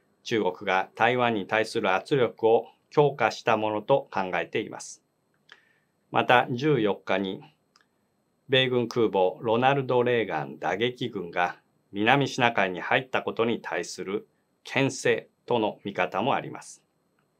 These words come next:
台湾海峡の平和と安定については、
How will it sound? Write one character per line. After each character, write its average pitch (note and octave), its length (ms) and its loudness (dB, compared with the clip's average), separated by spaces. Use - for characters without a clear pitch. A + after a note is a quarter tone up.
台 D3 200 4
湾 C3+ 180 4
海 A#2 220 0
峡 F#2+ 180 0
の F#2+ 160 -4
平 C3 260 -2
和 B2 140 2
と G2+ 240 -4
安 A#2+ 160 0
定 A2 240 -2
に F#2 140 -8
つ - 160 -10
い F#2 80 -8
て - 100 -10
は、 B1+ 220 -8